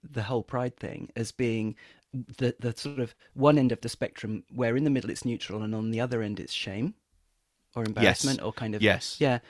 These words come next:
Speaker 1: So I'm absolutely saying that people should feel good about themselves. And as part, you know, if they've got a disability, that should be part of that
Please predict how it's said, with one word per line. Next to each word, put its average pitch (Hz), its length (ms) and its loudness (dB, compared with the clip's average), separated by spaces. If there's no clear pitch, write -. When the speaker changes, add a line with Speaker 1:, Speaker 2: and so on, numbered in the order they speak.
Speaker 1:
So 151 300 2
I'm 143 100 2
absolutely 143 920 -2
saying 120 440 2
that 107 160 -6
people 120 280 -2
should - 220 -8
feel 107 160 -2
good 104 440 -2
about 113 360 -4
themselves. 104 760 -6
And 110 160 -4
as 107 120 -4
part, - 320 -6
you 135 100 0
know, 104 120 0
if 104 120 -6
they've 120 120 -6
got 110 120 -2
a - 40 0
disability, 107 520 -8
that 107 220 -4
should - 160 -6
be - 80 -8
part - 260 -4
of 101 120 -12
that 104 220 -6